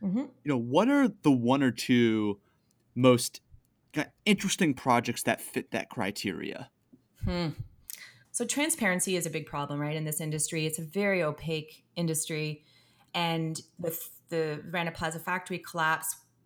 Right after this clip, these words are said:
Speaker 1: from that grew Fashion Revolution, right, which is now this global,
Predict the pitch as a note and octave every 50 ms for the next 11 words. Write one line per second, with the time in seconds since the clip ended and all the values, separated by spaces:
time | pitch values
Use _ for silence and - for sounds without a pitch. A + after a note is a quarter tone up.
0 | _ _ _ - - - - - D#3+ E3 E3+ F3 - - D#3 - D#3 E3 D#3+ D#3
1 | D#3 D#3 D3+ D3+ D3 - - - D3+ D3+ D3 - D3+ D3 D3 D3 D3 D3 D3 C#3
2 | - - - - - - D3 C#3+ C#3 D3+ D3 - D3+ D3 D3 D3 C#3+ D3 C#3+ D3
3 | D3 - - - D3+ D#3 D#3 D#3 D#3 D#3+ D#3 D3+ D3+ D3+ D3+